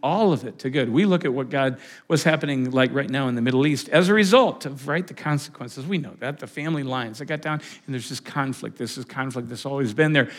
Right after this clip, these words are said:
But we can say, "You know what? We know that that started with someone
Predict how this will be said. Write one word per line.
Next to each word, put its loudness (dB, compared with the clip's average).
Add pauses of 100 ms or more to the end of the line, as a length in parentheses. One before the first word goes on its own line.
(240)
But 4
we 6
can 0
say, -2
"You 2
know 2
what? 2 (800)
We 6
know 6
that 2
that 2
started -2
with -4
someone 2